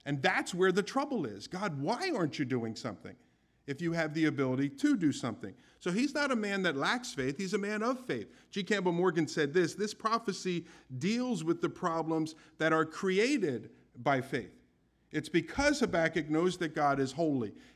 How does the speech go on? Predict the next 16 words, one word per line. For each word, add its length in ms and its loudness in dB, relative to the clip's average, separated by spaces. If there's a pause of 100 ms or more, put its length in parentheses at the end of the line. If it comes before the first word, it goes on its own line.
It's 160 -8
because 320 0
he 100 0
knows 280 0
that 140 -2
God 200 2
is 120 -2
good. 300 4
It's 160 -2
because 340 0
he 120 2
knows 260 2
that 140 -2
God 180 2
is 100 -2
powerful. 600 -2